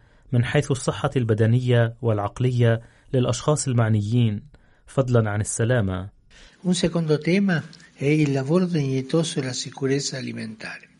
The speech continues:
Speaker 2: Il rapporto globale sulle crisi alimentari pubblicato di recente ha rilevato che nel duemilaventitré
Speaker 1: الموضوع الثاني هو العمل الكريم والأمن الغذائي.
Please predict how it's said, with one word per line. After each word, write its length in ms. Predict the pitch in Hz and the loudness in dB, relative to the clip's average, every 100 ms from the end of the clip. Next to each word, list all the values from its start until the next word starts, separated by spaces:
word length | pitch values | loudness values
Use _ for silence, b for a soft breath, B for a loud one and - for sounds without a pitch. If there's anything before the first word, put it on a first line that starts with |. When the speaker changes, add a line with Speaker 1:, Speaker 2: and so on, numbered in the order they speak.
| b b | b b
Speaker 2:
Il 100 | 147 | -6
rapporto 480 | 131 131 175 185 180 | -4 -2 0 0 0
globale 720 | 143 127 131 123 113 107 - B B B | 2 2 2 0 0 -2 -6 B B B
sulle 360 | - 135 120 | -6 -2 -2
crisi 380 | 117 143 147 - | -2 -2 -2 -2
alimentari 640 | 110 110 110 107 139 139 101 | -4 -4 -6 -4 -4 -2 -4
pubblicato 640 | 104 101 110 139 135 120 | -8 -12 -6 -4 -4 -6
di 140 | 104 | -10
recente 640 | 101 110 107 - 170 - - _ B B B B | -12 -12 -8 -6 -6 -6 -20 _ B B B B
ha 120 | 170 | 0
rilevato 680 | 165 156 143 110 92 - 123 | 0 0 -2 -2 -6 -10 -10
che 120 | 135 | -6
nel 240 | 123 123 | -6 -4
duemilaventitré 1120 | 123 135 175 165 135 143 135 104 - 123 151 - B | -4 0 2 2 2 -2 -4 -8 -4 -4 -4 -6 B
Speaker 1:
الموضوع 460 | 127 104 104 113 98 | 2 2 4 2 0
الثاني 480 | - - 123 117 110 | -2 2 4 4 4
هو 120 | 110 | 2
العمل 300 | 104 117 117 | 2 2 2
الكريم 480 | 104 - 110 131 120 | 0 -2 -2 0 2
والأمن 280 | 110 135 131 | 0 0 0
الغذائي. 680 | 113 104 104 - 123 90 | 0 0 0 0 -2 -4